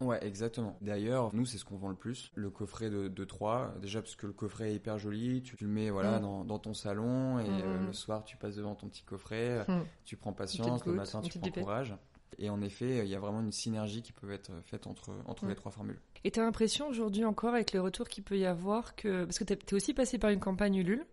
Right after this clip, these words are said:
Speaker 2: de crowdfunding.
Speaker 1: Mm.
Speaker 2: J'aimerais bien que tu nous en parles parce que c'est pas, euh, tout le temps le cas sur, euh, nos invités, euh, podcast.
Speaker 1: Ouais.
Speaker 2: Que tu nous expliques pourquoi t'as fait ce choix et, et,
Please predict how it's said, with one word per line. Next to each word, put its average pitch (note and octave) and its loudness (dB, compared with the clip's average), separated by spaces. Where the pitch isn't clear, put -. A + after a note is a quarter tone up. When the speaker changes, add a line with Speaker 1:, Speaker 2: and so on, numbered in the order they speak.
Speaker 2:
de F3 0
crowdfunding. F#3 2
Speaker 1:
Mm. - -4
Speaker 2:
J'aimerais F#3 6
bien G#3+ 6
que A#3+ -4
tu B3+ -2
nous A#3 4
en G#3+ 4
parles A#3+ 6
parce G#3+ 4
que F#3+ -2
c'est - 0
pas, G3+ 4
euh, E3+ 2
tout A3 0
le G#3+ 2
temps G3+ 4
le F#3 4
cas G3+ 4
sur, E3 0
euh, D3 2
nos D#3 0
invités, E3 0
euh, D3+ 0
podcast. - 0
Speaker 1:
Ouais. A#2+ 4
Speaker 2:
Que F#3+ -4
tu E3 -2
nous F3+ 2
expliques - -4
pourquoi - 0
t'as F#3 0
fait D#3+ -2
ce D#3+ -6
choix F3+ -2
et, E3 0
et, - -2